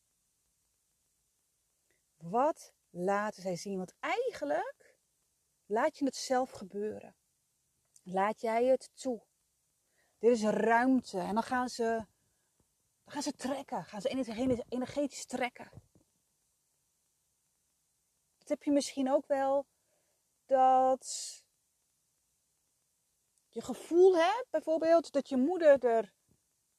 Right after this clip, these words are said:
of iemand anders er niet is, hè? Die is niet in jouw ruimte, maar je hebt altijd wel het gevoel dat diegene op je schouders, een beetje achter, ja, weet je,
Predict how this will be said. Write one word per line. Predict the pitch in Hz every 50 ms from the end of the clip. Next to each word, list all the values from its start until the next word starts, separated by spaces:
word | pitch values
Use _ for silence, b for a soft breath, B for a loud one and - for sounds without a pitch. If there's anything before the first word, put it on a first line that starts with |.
| _ _ _ _ _ _ _ _ _ _
of | - 170 - -
iemand | - 196 190 185 - _ _
anders | - - 262 311 370 359 254
er | - 226 208
niet | 208 214 269 359 - -
is, | 190 277 392 -
hè? | - 226 269 370 453 508 - _ _ _ _ _ _ _
Die | - 202
is | 214 -
niet | 277 339 -
in | 320
jouw | 247 214 196 190
ruimte, | 190 202 220 285 349 403 - 330 311 302
maar | 254 233 226 233 240 247 262 254 _ _ _ _ _ _ _ _ _ _ _ _ _ _ _ _
je | - 233
hebt | 254 - -
altijd | - 294 359 403 415 403
wel | - 349
het | 330 -
gevoel | - 233 - - 359 381 392
dat | 403 -
diegene | - 254 - - 302 302 320 330 330 302 285 285 277 277 277 277 277 269 - _ _ _ _ _ _ _ _ - _ _ _ _ _
op | - 233 -
je | - 277
schouders, | - - - 247 240 220 - 175 185 -
een | - 208
beetje | - 262 - - -
achter, | - 214 - - - _ _ _ _ _ _ _ _ _
ja, | - 220 214 269 254
weet | 294 302
je, | - -